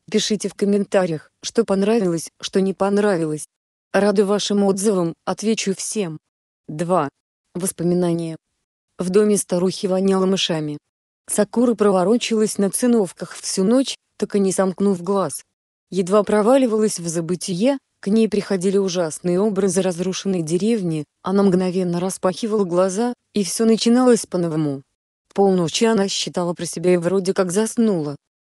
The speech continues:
Сквозь сон послышалось шуршание под полом.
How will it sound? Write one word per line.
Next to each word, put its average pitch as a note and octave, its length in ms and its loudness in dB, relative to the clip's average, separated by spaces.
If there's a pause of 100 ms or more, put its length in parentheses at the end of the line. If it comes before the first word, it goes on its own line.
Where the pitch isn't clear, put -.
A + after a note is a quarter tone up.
(240)
Сквозь G#3+ 360 -2
сон B3+ 320 2
послышалось A3 680 -2
шуршание E3+ 540 -4
под E3 220 -6
полом. D#3 420 -4